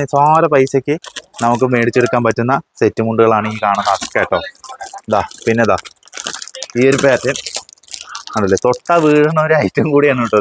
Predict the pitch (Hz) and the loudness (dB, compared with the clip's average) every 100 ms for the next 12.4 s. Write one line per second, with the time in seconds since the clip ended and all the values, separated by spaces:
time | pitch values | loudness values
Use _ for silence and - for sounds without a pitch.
0 | 113 107 120 120 107 98 - - - 131 | 2 0 0 0 0 0 -4 -8 -2 0
1 | 147 170 175 160 156 165 143 139 143 139 | 0 2 4 6 4 2 2 2 0 0
2 | 135 147 - 117 123 110 120 120 120 107 | 0 0 0 2 2 2 -2 0 0 0
3 | 123 - - - 123 131 120 104 - - | -4 -10 -14 -6 -2 2 2 0 -6 -20
4 | - - - 117 113 104 - _ - _ | -14 -8 -2 0 2 0 -2 _ -20 _
5 | _ _ _ _ _ 123 127 113 120 _ | _ _ _ _ _ 0 2 2 -4 _
6 | _ _ _ _ _ _ 117 110 127 139 | _ _ _ _ _ _ -4 2 4 4
7 | 139 120 117 143 120 131 117 113 - 123 | 4 2 2 0 0 -2 -4 -4 -4 -4
8 | 113 101 98 107 131 120 120 127 120 135 | -4 -4 -4 -2 0 2 0 -2 -2 -2
9 | 147 - - - 123 143 180 165 160 185 | -4 -10 -20 -6 0 0 2 2 2 2
10 | 196 165 156 165 156 165 160 170 - 185 | 2 2 2 0 0 -2 -2 -4 0 0
11 | 165 139 139 131 120 120 123 - - 135 | 2 2 2 2 0 0 -2 -2 -2 2
12 | 131 131 131 135 | 2 0 0 0